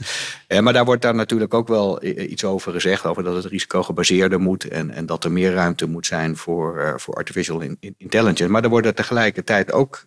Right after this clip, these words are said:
hè, wordt daarbij aangegeven, er moeten wel waarborgen zijn. Nou, die zien natuurlijk met name hierop.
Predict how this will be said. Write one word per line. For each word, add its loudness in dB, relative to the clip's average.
hè, -14
wordt -6
daarbij 0
aangegeven, 2
er 4
moeten 4
wel 4
waarborgen 2
zijn. -2
Nou, -4
die -8
zien -4
natuurlijk -6
met -6
name -2
hierop. 0